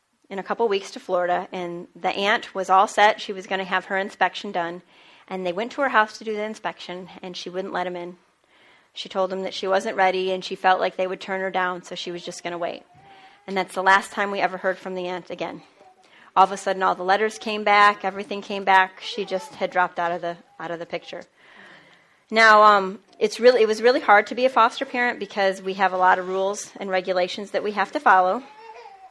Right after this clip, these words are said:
So, um, something else that happened was you, when we first started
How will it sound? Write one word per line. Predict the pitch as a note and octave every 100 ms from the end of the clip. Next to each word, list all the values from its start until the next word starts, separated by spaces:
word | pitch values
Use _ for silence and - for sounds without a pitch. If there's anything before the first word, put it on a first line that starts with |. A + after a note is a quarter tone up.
| -
So, | - - G#3+ G3+
um, | F#3+ F#3+
something | F#3+ G#3 A#3
else | G#3 G#3+ -
that | F#3+
happened | G3 F#3+ F#3+ F3+
was | F3+ - - - - -
you, | F3+ A3 G#3+ G3+ - _
when | G3
we | G3
first | G#3 A#3+ C4
started | A3 G#3+ G#3+ G#3